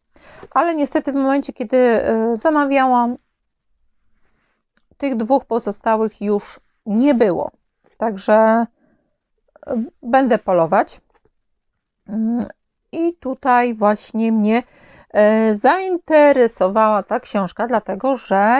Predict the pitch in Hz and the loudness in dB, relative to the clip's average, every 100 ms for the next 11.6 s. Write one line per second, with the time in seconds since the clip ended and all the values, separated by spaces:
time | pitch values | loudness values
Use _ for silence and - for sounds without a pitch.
0 | 269 214 208 190 214 190 - 196 208 - | 2 0 -4 -6 -4 -4 -4 -4 -2 -2
1 | 202 202 226 226 196 196 208 208 240 - | -2 -2 -2 -4 -6 -4 -4 -2 -4 -4
2 | 202 208 208 208 196 208 208 214 - - | -4 -4 -4 -2 -2 0 0 -2 -6 -10
3 | - 185 190 208 - - 262 339 - - | -8 -12 -10 -12 -12 -10 -8 -8 -14 -20
4 | - _ - 226 214 208 - 202 190 190 | -20 _ -6 0 2 2 0 -6 -4 -4
5 | 196 196 196 202 214 214 196 - 226 269 | -4 -4 -4 -4 -4 -4 -6 -4 -4 -2
6 | 240 226 214 233 254 214 196 220 214 202 | -2 -2 0 -2 -2 -6 -6 -2 -2 0
7 | 214 214 208 - 175 180 175 - - 190 | 0 0 -4 -8 -10 -4 -2 -2 -4 -8
8 | 175 196 233 - 196 - - - _ - | -6 -4 -4 -4 -10 -8 -10 -10 _ -8
9 | 196 90 214 196 208 202 - - - 180 | -6 -6 -6 -4 -4 -2 -2 -4 -8 -10
10 | 190 208 247 233 226 220 - _ _ - | -8 -8 -6 -6 -6 -10 -18 _ _ -4
11 | 196 240 226 220 226 | 0 0 0 0 -2